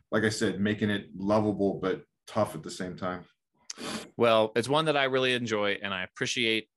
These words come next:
Speaker 2: you, uh, coming on and talking about it for a little bit. Like I said, I'm gonna talk with Jason, and then I'm gonna talk with Henry Hunter next here. I do have to mention, by the way,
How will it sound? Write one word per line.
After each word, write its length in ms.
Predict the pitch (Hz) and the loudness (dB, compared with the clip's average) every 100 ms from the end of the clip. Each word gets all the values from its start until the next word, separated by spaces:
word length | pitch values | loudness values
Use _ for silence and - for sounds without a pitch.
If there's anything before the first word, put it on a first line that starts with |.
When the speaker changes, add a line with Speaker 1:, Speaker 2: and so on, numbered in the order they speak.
| - | -12
Speaker 2:
you, 520 | 107 110 110 110 107 | -4 0 0 -2 -2
uh, 180 | 110 98 - | -2 -2 -2
coming 240 | 120 113 | -2 0
on 140 | 110 | 0
and 100 | 110 | 0
talking 300 | 107 117 113 | -2 -2 -2
about 220 | 110 104 101 | -4 -4 -4
it 120 | 95 | -4
for 100 | 107 | -4
a 60 | |
little 180 | 104 101 | -2 -2
bit. 220 | 98 98 - | 0 -2 -2
Like 160 | 107 110 | -6 -4
I 20 | |
said, 160 | 107 | -4
I'm 80 | 101 | -4
gonna 100 | 98 | -4
talk 200 | 95 101 | -4 -4
with 120 | 101 - | -4 -2
Jason, 520 | 110 107 120 113 117 | 0 0 -2 -2 -4
and 120 | 101 101 | -6 -6
then 80 | |
I'm 60 | 95 | -6
gonna 80 | 98 | -6
talk 200 | 107 98 | -4 -4
with 100 | 98 | -4
Henry 200 | 104 104 | -2 -2
Hunter 280 | 104 101 107 | -2 -2 -2
next 320 | 98 90 - | -2 -4 0
here. 240 | 101 90 - _ - _ _ _ - | 2 2 -2 _ -20 _ _ _ -4
I 100 | 110 | -2
do 220 | 147 180 | 0 2
have 240 | 170 143 | 2 -2
to 260 | - 123 120 | 0 0 0
mention, 380 | 120 220 - 95 | -2 -2 -4 -4
by 100 | 92 | -4
the 60 | 92 | -2
way, 220 | 92 | -2